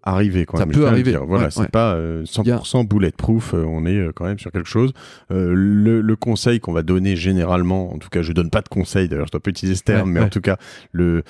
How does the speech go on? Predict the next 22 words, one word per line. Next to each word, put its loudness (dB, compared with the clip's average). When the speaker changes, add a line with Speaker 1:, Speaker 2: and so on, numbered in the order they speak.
Speaker 1:
moi, 4
moi, 4
ce -6
que 0
je -6
ferais, -6
en -16
tout -12
cas, -6
ou, -2
euh, 0
voilà, 2
c'est -2
que -12
j'investirais 0
plutôt -4
sur -8
trois, -2
dix -4
projets, 0
euh, -2
différents, -2